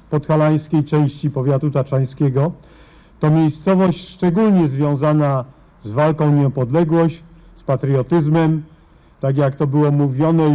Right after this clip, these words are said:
już pierwszy sołtys, osadca tej miejscowości, Jędrzej Pawlik, później Pawlikowski, otrzymał to prawo za zasługi na wojnie w obronie całości granic i wolności Rzeczypospolitej.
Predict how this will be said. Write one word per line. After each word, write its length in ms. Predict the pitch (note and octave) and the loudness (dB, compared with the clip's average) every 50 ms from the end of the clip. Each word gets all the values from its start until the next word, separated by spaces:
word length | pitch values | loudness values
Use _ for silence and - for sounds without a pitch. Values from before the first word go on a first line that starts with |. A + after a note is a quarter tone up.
| C#3+ C#3+ | 2 2
już 280 | C#3 C3 - - - - _ - | 0 -2 -4 -8 -20 -20 _ -2
pierwszy 400 | - F3+ F#3+ F3 - - F#3+ F3+ | 0 0 0 0 0 -2 -2 -2
sołtys, 680 | - G3 F#3 F3+ E3 - - C3+ A#2 G#2 - - - _ _ _ - | 0 0 2 2 0 0 -2 -6 -6 -6 -8 -16 -20 _ _ _ -4
osadca 680 | D#3 D#3+ - - - E3+ E3+ E3+ - - - - E3 E3 | -4 -4 -2 0 0 -2 -2 -2 -4 -16 -10 -6 -6 -4
tej 180 | - E3 D#3 D3+ | -2 0 0 2
miejscowości, 800 | D3 D3 C#3+ C3 - - D3 C#3 C3 D#3+ F3 F3 - - D#3+ | 2 2 0 -2 -4 -4 -4 -2 0 0 -2 -2 -2 -4 0
Jędrzej 420 | D3 D#3 E3 D#3+ D3+ B2 C#3+ C#3 C3+ | 0 2 2 0 0 0 0 -2 0
Pawlik, 540 | C#3+ D#3 E3+ E3+ D#3+ D3+ C3 A#2 - - - _ _ _ _ _ _ _ _ | 0 0 0 2 2 0 0 -2 -4 -10 -20 _ _ _ _ _ _ _ _
później 300 | - C#3+ C#3 B2+ C#3+ C#3+ | -2 -2 0 0 0 0
Pawlikowski, 800 | C#3+ C#3+ C3 B2 C3 B2+ - E3 E3+ E3 E3+ - - C#3+ B2 B2 B2+ - - - _ _ _ _ _ _ _ _ _ _ _ _ _ | 0 0 -2 -2 -4 -4 -2 -2 -2 -2 -4 -6 -6 -4 -4 -4 -6 -12 -20 -20 _ _ _ _ _ _ _ _ _ _ _ _ _
otrzymał 640 | - D#3 C#3 - - F3 E3+ E3+ E3+ D#3+ D3+ D3+ C3+ | -4 -4 -4 -2 0 0 2 2 4 2 2 0 0
to 180 | A#2 - D#3+ D3 | -2 -2 -4 -2
prawo 680 | - - E3+ E3+ F3+ F3+ D#3+ C#3+ C#3+ C3 A2+ G2 F#2 F#2+ - _ _ _ _ _ _ _ _ | -2 0 0 2 2 2 2 2 2 0 0 -2 -6 -10 -16 _ _ _ _ _ _ _ _
za 240 | - A#2 C#3 C#3+ C#3 | -10 -4 -2 -2 0
zasługi 720 | C3 C3 B2+ A#2+ - - E3 E3+ D3+ C#3 D3 D3+ D3+ D#3 D3+ - - - _ _ - | 0 -2 -4 -4 -2 0 0 0 2 2 0 0 0 0 -2 -6 -14 -20 _ _ -8
na 200 | B2 B2+ C3 B2+ | -2 0 0 0
wojnie 460 | A2+ C#3+ E3 E3 E3 D#3+ D3+ D3+ D3 | 2 2 2 2 2 2 2 0 0
w 80 | C3 B2 | 0 -2
obronie 500 | C3 A#2+ B2 C#3 D#3 D#3 D3+ D3+ D3 C#3 | -4 -2 -2 0 0 2 2 2 0 0
całości 800 | C#3+ - C#3+ C#3 D3 D#3+ E3 D#3 E3 - - E3+ D#3 D#3 D#3+ D3+ - - _ _ - | -2 -2 0 0 2 2 0 0 -2 -6 -4 -2 -2 -2 -2 -4 -10 -20 _ _ -12
granic 680 | - C#3 C#3 D#3 D#3+ D#3+ D#3+ D#3+ D#3 D3+ C#3+ - - - - - | -4 -2 0 2 2 2 2 2 0 0 -2 -6 -14 -18 -12 -8
i 120 | F3+ B2+ | -6 -4
wolności 480 | A#2+ C#3+ C#3+ C#3+ D3+ D3+ D3 D3 E3 D3+ | -2 0 0 2 0 0 -2 -4 -6 -6
Rzeczypospolitej. 840 | B2 C3+ A#2+ - C#3+ B2 C3+ A#2+ - - B2+ A2 A2 G2+ - - - | -6 -6 -6 -6 -6 -6 -6 -8 -6 -4 -4 -4 -4 -6 -10 -14 -20